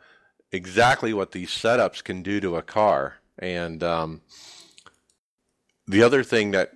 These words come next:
about this is Brent Wall posted up in a forums a, a photo of his Xfinity Camaro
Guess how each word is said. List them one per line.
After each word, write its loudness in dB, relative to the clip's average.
about 2
this -2
is -2
Brent 2
Wall 4
posted -6
up -2
in -4
a -8
forums -4
a, -4
a -2
photo 4
of -4
his -6
Xfinity -4
Camaro 0